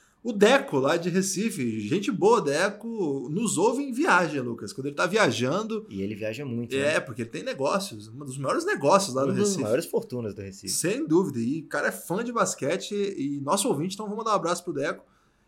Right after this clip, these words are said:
Speaker 1: Ele acabou, ele tá comentando já a troca do Harrison Barnes, hein?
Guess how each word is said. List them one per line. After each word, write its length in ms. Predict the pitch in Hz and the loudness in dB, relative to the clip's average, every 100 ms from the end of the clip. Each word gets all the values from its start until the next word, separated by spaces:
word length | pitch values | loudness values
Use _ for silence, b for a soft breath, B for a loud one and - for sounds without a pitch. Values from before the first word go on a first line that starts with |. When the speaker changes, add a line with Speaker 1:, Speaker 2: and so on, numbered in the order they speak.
| _ - | _ -12
Speaker 1:
Ele 220 | 147 - _ | -12 -12 _
acabou, 420 | - 190 151 180 | 0 0 0 0
ele 60 | 170 | 2
tá 80 | 240 | 2
comentando 480 | 311 208 156 254 | 2 2 2 2
já 120 | 190 233 | 4 2
a 40 | |
troca 260 | 208 247 381 | 2 -2 0
do 100 | 294 | 0
Harrison 300 | 330 349 202 | 0 -2 -2
Barnes, 380 | 139 135 113 | 0 -2 -4
hein? 140 | 139 | -12